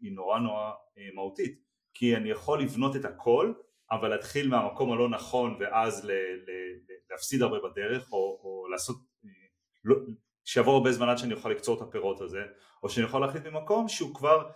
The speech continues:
יש לו נגיעה לשטח, כבר דברים קורים שם, כבר אני יכול לקחת תהליך קיים. אנחנו תמיד אומרים שאנחנו אוהבים את המקומות שבהם כבר... אה,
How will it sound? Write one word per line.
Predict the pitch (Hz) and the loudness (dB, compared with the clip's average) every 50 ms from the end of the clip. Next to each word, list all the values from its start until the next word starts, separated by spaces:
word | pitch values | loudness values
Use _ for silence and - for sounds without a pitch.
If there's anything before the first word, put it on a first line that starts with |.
| - _ _ - | -20 _ _ 2
יש | 123 131 - | 2 4 6
לו | 143 131 | 4 4
נגיעה | 120 107 101 104 120 113 113 | 4 4 4 4 4 4 6
לשטח, | 117 113 - - 117 110 - - 101 - - | 4 2 0 -2 -2 -2 -2 -4 -6 -8 -4
כבר | - - 123 135 | -2 0 0 0
דברים | 135 - 117 117 127 135 | 0 -2 -4 -4 -4 -4
קורים | 131 - 117 107 110 127 123 120 | -6 -6 -6 -4 -2 -2 -4 -4
שם, | - - 92 87 - - | -6 -6 -8 -10 -8 -6
כבר | - 113 120 | -2 0 2
אני | 120 117 | 2 0
יכול | 107 - - 113 | 0 0 0 0
לקחת | 107 - 123 - 123 123 - | 0 -2 -4 -6 -6 -6 -4
תהליך | 107 113 127 127 - - - | -2 -2 -2 -2 -4 -8 -6
קיים. | - 110 113 123 120 120 - _ _ _ _ _ 117 | -4 -2 0 -2 -2 -4 -8 _ _ _ _ _ -4
אנחנו | 117 120 | -2 2
תמיד | 120 123 127 120 | 2 4 4 4
אומרים | 120 123 147 143 | 2 2 0 0
שאנחנו | - 135 117 - 107 | 0 0 0 2 2
אוהבים | 104 101 92 110 123 127 131 | 2 0 2 0 -2 -4 -4
את | 127 127 | -4 -6
המקומות | 107 92 - 110 117 117 | -8 -8 -8 -8 -8 -4
שבהם | - 110 95 104 113 120 | -4 -2 -2 -2 -2 -2
כבר... | 120 117 117 110 | -2 -2 -2 0
אה, | 107 | 0